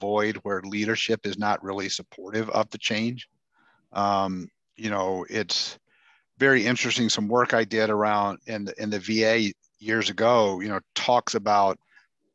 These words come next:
uh, or found out that, you know, leaders in an organization may have a very different perspective about, uh, sustainment than the actual individual employees who are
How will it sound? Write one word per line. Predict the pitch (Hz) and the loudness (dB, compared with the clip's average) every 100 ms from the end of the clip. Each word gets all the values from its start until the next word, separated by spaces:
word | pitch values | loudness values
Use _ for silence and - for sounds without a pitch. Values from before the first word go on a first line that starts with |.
| _ - | _ -2
uh, | 101 95 - | 0 0 -2
or | 101 | -4
found | - 127 117 | 0 0 2
out | 117 113 | 2 0
that, | - 90 | -2 -10
you | 101 | -12
know, | 95 | -8
leaders | 110 160 196 107 98 95 - - _ | -2 2 2 2 0 -6 -10 -16 _
in | 117 | -4
an | 110 | -2
organization | 101 107 104 98 104 98 110 | 0 0 -2 -4 -4 -4 -4
may | 107 104 | -4 -4
have | 113 | -4
a | 104 | -4
very | 101 104 | -2 -2
different | 98 101 95 - | -4 -8 -10 -12
perspective | 92 - 104 - 98 92 | -12 -4 -4 -2 -6 -4
about, | 92 95 90 87 - _ _ _ | 0 2 2 0 -6 _ _ _
uh, | 104 92 87 | -8 -6 -6
sustainment | - - 113 110 101 90 80 | -4 -2 0 0 -2 -4 -6
than | - 95 | -6 -4
the | 95 90 | -2 -4
actual | 95 - 101 | -4 -6 -8
individual | 90 90 98 87 90 90 | -10 -14 -18 -18 -16 -18
employees | 87 - 107 98 98 87 | -20 -8 -6 -4 -4 -6
who | - | -6
are | 87 82 | -6 -6